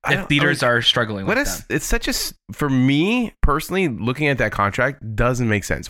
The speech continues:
Speaker 1: Forty-five days. Forty-five days.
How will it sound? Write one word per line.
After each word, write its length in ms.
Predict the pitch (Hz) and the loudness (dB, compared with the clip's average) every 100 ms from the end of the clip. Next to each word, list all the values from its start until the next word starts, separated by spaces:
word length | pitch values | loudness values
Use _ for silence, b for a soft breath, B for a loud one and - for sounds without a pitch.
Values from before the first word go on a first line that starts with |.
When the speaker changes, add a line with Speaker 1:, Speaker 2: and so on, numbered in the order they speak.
| - - | -8 0
Speaker 1:
Forty-five 560 | 143 160 147 123 117 | 2 2 2 2 2
days. 380 | 98 92 90 - - _ _ _ _ _ _ _ _ - | 0 -2 -8 -16 -20 _ _ _ _ _ _ _ _ -2
Forty-five 460 | 165 185 175 156 | 0 0 0 0
days. 420 | 123 95 98 - | 0 0 -4 -12